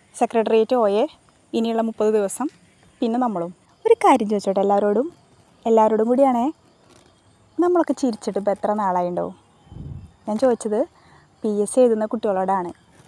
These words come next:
പി എസ് സി എന്നുള്ളൊരു ഫീൽഡിലേക്ക് ഇറങ്ങി ഉള്ളു തുറന്ന് ചിരിച്ചിട്ട്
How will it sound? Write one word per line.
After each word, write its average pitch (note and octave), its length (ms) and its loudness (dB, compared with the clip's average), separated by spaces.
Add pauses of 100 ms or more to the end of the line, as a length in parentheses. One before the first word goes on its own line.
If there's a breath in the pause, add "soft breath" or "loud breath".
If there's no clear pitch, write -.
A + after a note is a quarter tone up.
(380 soft breath)
പി A#3+ 60 -2
എസ് A#3+ 240 2
സി D4+ 60 0
എന്നുള്ളൊരു B3+ 360 2
ഫീൽഡിലേക്ക് G#3 480 0
ഇറങ്ങി F#3+ 260 -6 (300)
ഉള്ളു C4+ 300 2
തുറന്ന് A3+ 380 0
ചിരിച്ചിട്ട് F#3+ 480 -4